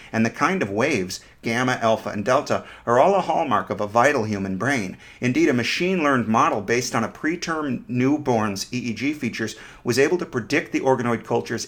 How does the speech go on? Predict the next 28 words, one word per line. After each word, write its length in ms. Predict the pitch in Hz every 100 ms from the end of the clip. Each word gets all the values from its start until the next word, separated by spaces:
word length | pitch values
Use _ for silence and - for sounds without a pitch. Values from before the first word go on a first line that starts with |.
| -
age 480 | 127 139 98 92 - - -
based 380 | - 127 151 -
on 80 | 139
the 80 | 131
electrical 480 | 117 113 - - 110
activity 420 | 107 - 110 107
of 80 | 101
the 120 | 110
organoid 500 | 117 110 110 104 98
itself. 640 | 92 - 131 92 - - _ - - - -
In 120 | 123
other 180 | 139 139
words, 240 | 107 107 - -
the 100 | 123
software 580 | 113 139 143 - 123 110
found 320 | 107 113 104
no 140 | 113 135
significant 720 | - 117 131 131 - - 104
differences 540 | 135 131 127 113 104
in 140 | 101 95
E 60 | 123
E 180 | 113 101
G 240 | 110 143
between 380 | 123 - 104 101
patterns 360 | 127 127 120
of 140 | 107 -
preterm 560 | - 147 143 127 110
babies 460 | 101 123 113 101